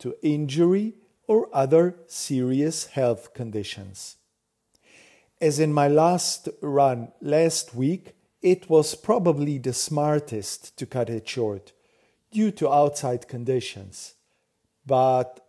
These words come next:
what if that was a race? Well, standing on a start line, we want to perform at our best. We have done the hard work and we want to reach the goals we set for ourselves.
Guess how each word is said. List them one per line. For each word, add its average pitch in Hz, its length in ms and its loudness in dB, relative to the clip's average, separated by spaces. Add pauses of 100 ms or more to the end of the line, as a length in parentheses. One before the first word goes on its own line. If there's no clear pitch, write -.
what 139 600 -2
if - 300 -10
that 123 280 -4
was 113 200 -6
a 117 80 -4
race? 139 580 -2 (1200)
Well, 156 360 2 (200)
standing 180 880 -4
on 139 160 -6
a 127 60 -6
start 127 480 -2
line, 165 360 -4 (120)
we 147 180 -6
want 143 520 0
to 185 80 -8
perform 127 600 -4 (100)
at 113 200 -12
our 131 220 -2
best. - 580 -6 (800)
We 143 160 -2
have 131 280 0
done 143 300 2
the 120 100 -2
hard 113 340 -2
work 202 480 2 (200)
and 208 360 -4
we 220 180 0
want 147 460 0
to 170 80 -4
reach 123 440 -6
the 117 80 -6
goals 139 560 0
we 226 100 -4
set - 360 -4
for 117 220 -4
ourselves. 107 800 -8